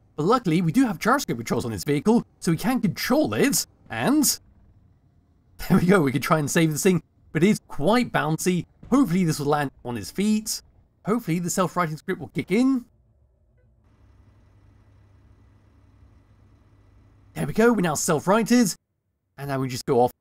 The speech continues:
on our merry way. So yes, that's a very handy thing to have built into this thing, very handy thing to have on a lot of vehicles, 'cause sometimes it can be a bit too difficult to actually flip a vehicle over manually, and sometimes you can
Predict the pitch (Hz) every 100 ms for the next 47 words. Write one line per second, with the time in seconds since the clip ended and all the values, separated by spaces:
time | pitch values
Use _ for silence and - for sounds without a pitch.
0 | - 127 120 95 90 95 123 98 147 135
1 | - 147 123 175 175 160 147 143 147 147
2 | 117 139 120 - 156 156 156 156 175 160
3 | _ - 220 247 240 233 202 226 190 208
4 | - 185 208 185 165 277 285 139 110 95
5 | 120 147 202 - _ - - 285 247 233
6 | 196 202 170 220 - 262 226 190 160 165
7 | - 185 156 170 156 151 131 139 131 135
8 | 120 120 98 123 247 123 117 196 - -
9 | 175 202 - 233 165 185 190